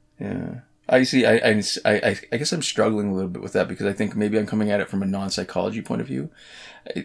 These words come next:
I think there's different problems with other kinds of research. There's a Twitter sort of response that I like, which is, I can't remember what the account's called, but the name is something like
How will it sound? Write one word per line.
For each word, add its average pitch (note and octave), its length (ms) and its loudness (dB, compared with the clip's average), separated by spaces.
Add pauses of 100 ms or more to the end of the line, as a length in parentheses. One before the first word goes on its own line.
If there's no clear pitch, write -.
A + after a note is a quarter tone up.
I G#2 80 0
think A2+ 220 0
there's G#2+ 200 0
different - 540 -2
problems G#2 420 4
with F#2+ 220 -6
other G2+ 240 0
kinds F#2 280 -2
of F#2 140 -6
research. - 560 -4 (1000)
There's G#2+ 180 0
a G#2 60 -2
Twitter A2 480 0 (1120)
sort G#2+ 220 2
of F#2+ 180 -4
response G2 380 -2
that F#2 80 0
I F2+ 60 0
like, F2 260 -4
which - 180 -6
is, F2+ 300 -6 (160)
I F2+ 100 0
can't G#2 220 0
remember G2+ 100 0
what F#2+ 120 -4
the F2+ 100 -4
account's G2+ 360 -4
called, A2 240 2
but G2+ 100 -6
the G2 60 -6
name G2 240 0
is F#2+ 80 -4
something G2 240 -2
like F#2 300 -4